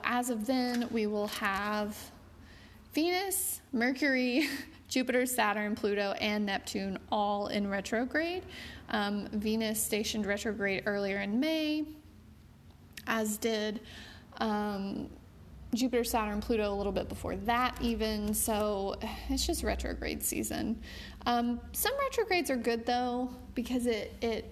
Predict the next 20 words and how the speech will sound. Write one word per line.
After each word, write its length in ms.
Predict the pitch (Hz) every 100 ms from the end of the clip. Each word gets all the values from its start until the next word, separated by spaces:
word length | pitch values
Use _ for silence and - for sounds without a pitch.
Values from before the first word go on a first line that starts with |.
| -
removes 640 | 233 226 226 226 233 233 226
the 140 | 247
influence 680 | - 208 202 240 254 277 277
of 180 | - 208
that 200 | 180 -
planet 420 | - 208 233 -
in 120 | 262
some 260 | 254 262 285
ways. 440 | 302 330 370 370 - - - -
So 220 | - 269 262
we've 180 | 262
already 400 | - 226 233 233
seen 540 | 226 - 240 226 220 214
with 100 | 202
Saturn, 800 | - 196 208 208 214 208 208 -
um, 260 | 220 214 214
retrograde 720 | 208 - 214 208 202 202 202 -
a 40 |
lot 500 | 202 196 196 202 -
of 480 | 208 202 202 196